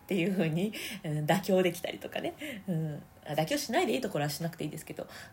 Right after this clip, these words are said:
うん、妥協した方がいい時とかに、「うー」ってならずに、うん、できるんじゃないかなと思うので、あの、まずは体、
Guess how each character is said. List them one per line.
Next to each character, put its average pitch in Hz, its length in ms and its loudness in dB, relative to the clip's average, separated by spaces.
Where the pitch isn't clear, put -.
う - 20 -10
ん、 143 100 -6
妥 156 160 -8
協 156 200 -8
し 143 60 -8
た 165 100 -4
方 214 160 0
が 165 80 0
い 196 100 0
い - 20 -6
時 - 200 -10
と - 80 -10
か - 120 -8
に、 185 200 -4
「う 285 60 2
ー」 277 120 2
っ - 20 -12
て 196 120 4
な 180 140 0
ら 185 140 4
ず 170 160 -2
に、 339 320 -2
う 175 40 -6
ん、 156 300 -6
で 170 100 -4
き 196 140 -2
る 175 100 -2
ん 151 40 -4
じ 151 60 -2
ゃ 165 40 0
な 185 100 0
い 175 60 -4
か 180 120 -6
な 202 220 0
と 202 100 -8
思 160 180 -2
う 156 40 -2
の 151 220 -6
で、 196 240 0
あ 160 40 -10
の、 165 160 -2
ま 320 60 4
ず 277 100 -2
は 190 140 -2
体、 202 480 -2